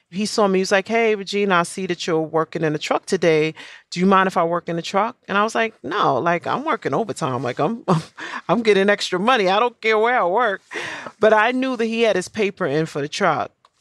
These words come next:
And so I was like, "No, go ahead, you know, not a problem. You know, I know you wanna transfer over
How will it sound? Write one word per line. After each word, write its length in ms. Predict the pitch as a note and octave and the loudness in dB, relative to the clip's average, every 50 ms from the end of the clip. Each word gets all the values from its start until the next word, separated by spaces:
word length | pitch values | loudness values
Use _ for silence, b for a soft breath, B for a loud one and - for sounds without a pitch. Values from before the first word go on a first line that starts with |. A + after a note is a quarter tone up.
| _ _ _ _ _ - - | _ _ _ _ _ -6 0
And 200 | E3 F3+ F3 E3 | 2 2 2 2
so 260 | - - F#3+ E3+ E3+ | 0 2 2 4 4
I 60 | E3 | 4
was 140 | E3 F3+ G#3 | 2 0 0
like, 180 | A#3 A3+ A3 - | -2 -2 -2 -2
"No, 220 | D4 D#4 D4+ C4 | -2 0 0 0
go 120 | G#3 B3+ | 0 0
ahead, 320 | C4 C4 C#4 C4 A#3 A3 G3+ | -2 0 0 0 -2 -2 -2
you 80 | A#3 | -2
know, 240 | A#3+ A3+ A3 G#3+ G#3+ | 0 2 2 2 2
not 240 | G#3+ G#3 G3+ G3+ G3+ | 0 0 0 0 0
a 40 | G3 | -2
problem. 600 | - G#3+ G3+ G3+ G3+ F#3+ F#3+ F3+ E3+ E3+ E3+ E3+ | -2 -2 -2 0 0 0 0 0 0 0 -2 -2
You 120 | E3+ F3+ F#3 | -4 -2 0
know, 160 | F3+ E3+ D#3+ | 0 2 2
I 100 | E3 E3+ | 2 0
know 100 | F3 F3 | 0 0
you 160 | F3+ F3+ F#3+ | -2 -2 -2
wanna 200 | F#3+ F#3 F3 E3+ | 0 0 0 -2
transfer 440 | - - G3 F3+ F3 F3 - - D3+ | -2 -2 0 0 0 0 0 0 0
over 520 | A#2 D#3+ E3+ E3 D#3 E3 D#3+ D#3+ E3+ F#3+ | 0 0 0 -2 0 0 0 0 0 -4